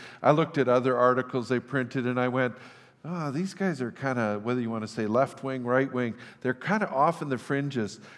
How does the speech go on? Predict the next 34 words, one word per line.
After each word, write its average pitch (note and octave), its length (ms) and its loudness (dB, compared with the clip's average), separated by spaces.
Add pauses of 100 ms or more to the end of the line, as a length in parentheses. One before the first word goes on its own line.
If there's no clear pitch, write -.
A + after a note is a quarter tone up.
(120)
And B2 220 0
I'm C#3 240 0
not B2+ 180 2
gonna B2+ 140 -4
get B2+ 160 -2
into B2+ 240 -2
what B2 280 0
theology B2+ 640 2
they A#2+ 200 2
espouse A#2+ 680 0
or A#2+ 80 -2
where B2 180 0
they're A#2+ 160 0
at, A2+ 340 2 (360)
but C#3 100 2
I C#3+ 60 6
can C#3+ 200 -4
tell F#3+ 240 4
you D#3+ 120 0
that C3+ 200 0
they C3+ 120 0
certainly F3+ 480 -2
have C3+ 200 0
a B2+ 80 0
bias. A2+ 840 -2 (1600)
And C#3 140 2
I F3+ 140 8
needed F#3+ 320 2
to D3 100 0
read C#3 300 2
what C3+ 240 4
I C3+ 100 6
was B2 260 -2
reading B2 540 0